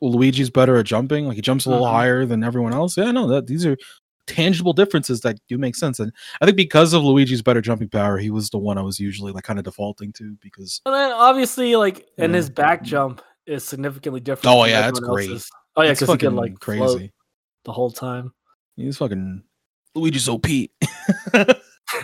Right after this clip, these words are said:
Speaker 1: Eh, maybe
Speaker 2: No,
Speaker 1: not,
Speaker 2: but
Speaker 1: but
Speaker 2: then you could hit things hard with Wario.
Speaker 1: So I could just, you don't need to really hit things that much except for, except for, like, the bullies, I guess, and Lethal Lava Land.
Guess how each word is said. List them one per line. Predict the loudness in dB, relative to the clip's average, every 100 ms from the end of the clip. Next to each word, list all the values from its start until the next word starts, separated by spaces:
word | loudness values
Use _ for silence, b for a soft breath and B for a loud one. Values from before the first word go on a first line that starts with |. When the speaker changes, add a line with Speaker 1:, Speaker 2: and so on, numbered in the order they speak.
| B B B _ -2
Speaker 1:
Eh, | 0
maybe | 0 4
Speaker 2:
No, | 6 8
Speaker 1:
not, | 8
Speaker 2:
but |
Speaker 1:
but | 6
Speaker 2:
then | 4 2
you | 0
could | 2
hit | 4 4 2
things | 2 2
hard | 4 6 6 6
with | 2 0
Wario. | 2 4 6 6 4 2 -4 -12 b b _ _ -14 -12 -12 _ _ -2
Speaker 1:
So | 4 8 10 8
I | 6
could | 4
just, | 0 -2 -8 _ _ -14
you | -4
don't | 0
need | 0
to | 4
really | 4 4
hit | 2 -2
things | -2 -4 0
that | 0 2
much | 2 2 -2
except | -4 -2 -2
for, | 0 0 -2 -6 _ _ _ _ _ _ _
except | -2 0
for, | 4
like, | 4
the | 4
bullies, | 2 4 6 8
I | 8 8
guess, | 8 8 4
and | 0 0
Lethal | 0 0
Lava | 2 2 2
Land. | 2 2 0 -2 -8